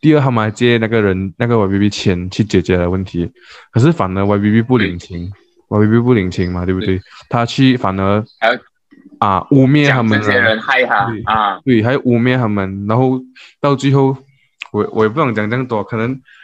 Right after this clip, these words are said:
Speaker 1: 你们想了解的话，你们可以去看那个 video 了，你们一定了解，
Speaker 2: 啊，
Speaker 1: 一定能明白。
Speaker 2: 你们自己看那个 video 啊，看了，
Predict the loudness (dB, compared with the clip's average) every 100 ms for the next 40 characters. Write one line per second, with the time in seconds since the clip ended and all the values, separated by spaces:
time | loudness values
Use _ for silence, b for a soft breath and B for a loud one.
0 | b _ -2 0 0 -2 -2 -2 0 0
1 | 0 -2 -6 -6 -4 -4 -4 -4 -2 -2
2 | -4 -2 0 2 2 2 -2 -4 -2 -2
3 | -2 0 0 -2 -4 -4 -4 -4 -2 -2
4 | -2 -4 -4 -6 -6 -6 -8 -8 -8 -6
5 | -4 -4 -10